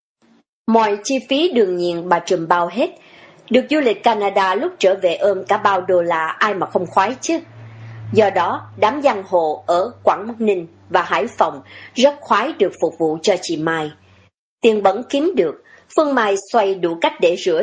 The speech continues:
cho sạch, rồi mang ra mua bất động sản, cung khắp Canada. Sau một thời gian hoạt động, cô ả coi như một nữ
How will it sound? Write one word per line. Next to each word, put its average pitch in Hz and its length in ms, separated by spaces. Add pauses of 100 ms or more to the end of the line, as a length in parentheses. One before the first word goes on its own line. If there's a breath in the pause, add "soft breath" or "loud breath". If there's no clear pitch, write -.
cho 202 160
sạch, 180 320 (320 loud breath)
rồi 240 220
mang 233 180
ra 220 220
mua 180 300
bất 262 260
động 160 360
sản, 156 400 (240)
cung 180 220
khắp 294 180 (160)
Canada. 151 640 (800 loud breath)
Sau 302 200
một 233 200
thời 190 140
gian 214 240
hoạt 165 240
động, 139 280 (280 soft breath)
cô 294 140
ả 185 360
coi 247 120
như 208 140
một 165 200
nữ 175 200